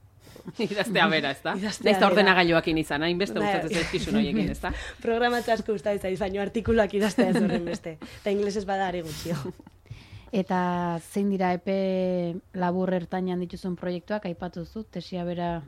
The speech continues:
Speaker 3: bukatzea izango litzatekeela bat?
Speaker 2: Bai, hori lehenengoa. Eta bigarrena, aipatu dudan hori, ez, ba, ea postdokik edo lortzea dakadan, e, osasun txostenetan itzulpen automatikoa burutu ahal izateko.
Speaker 1: Eta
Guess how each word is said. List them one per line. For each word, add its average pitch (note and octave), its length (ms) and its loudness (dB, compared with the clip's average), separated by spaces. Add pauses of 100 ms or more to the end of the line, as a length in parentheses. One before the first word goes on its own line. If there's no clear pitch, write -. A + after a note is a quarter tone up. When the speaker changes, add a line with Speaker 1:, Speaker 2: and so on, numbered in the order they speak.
Speaker 3:
bukatzea F3 460 -8
izango F3 260 -6
litzatekeela F3 600 -8
bat? F#3+ 240 -6 (520)
Speaker 2:
Bai, F3 320 -2
hori F#3 200 -6
lehenengoa. F3+ 480 -4 (300)
Eta F3 240 -8 (100)
bigarrena, F3+ 480 -6
aipatu F#3 320 -8
dudan F#3+ 320 -4
hori, F#3+ 220 -4
ez, G3+ 180 -10
ba, E3 220 -8 (160)
ea F3 240 -10
postdokik F3 560 -14
edo F3 180 -4
lortzea F3 400 -8
dakadan, F3 420 -8 (600)
e, D#3+ 500 -12
osasun E3 400 -12
txostenetan E3 800 -8 (440)
itzulpen D3+ 460 -14
automatikoa D#3 600 -12
burutu D3 240 -16
ahal D3+ 100 -18
izateko. - 380 -20 (640)
Speaker 1:
Eta F3 280 -6